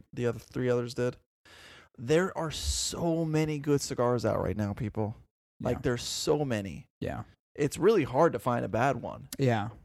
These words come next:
Speaker 1: It really is.
Speaker 2: Yeah, this industry is riddled with really good stuff.
Speaker 1: Yeah.
Speaker 2: Yeah, th-, I mean, it doesn't matter what farm, what factory. Most everybody is producing really good product these days.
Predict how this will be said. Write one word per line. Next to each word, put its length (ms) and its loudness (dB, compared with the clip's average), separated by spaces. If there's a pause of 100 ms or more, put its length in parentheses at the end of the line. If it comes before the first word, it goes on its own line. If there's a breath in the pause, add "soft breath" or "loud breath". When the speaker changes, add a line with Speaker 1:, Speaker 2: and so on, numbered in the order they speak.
(160)
Speaker 1:
It 180 4
really 440 0
is. 460 -4 (580)
Speaker 2:
Yeah, 220 8
this 220 6
industry 400 6
is 120 2
riddled 400 6
with 180 -2
really 320 2
good 200 -2
stuff. 420 -4
Speaker 1:
Yeah. 280 -2 (960 soft breath)
Speaker 2:
Yeah, 260 2
th-, 180 0
I 40 -2
mean, 320 4
it 100 -10
doesn't 260 6
matter 360 8
what 260 6
farm, 400 2
what 180 4
factory. 720 0 (1040)
Most 760 6
everybody 580 4
is 100 -2
producing 600 -2
really 260 2
good 180 -4
product 340 -4
these 180 -8
days. 420 -8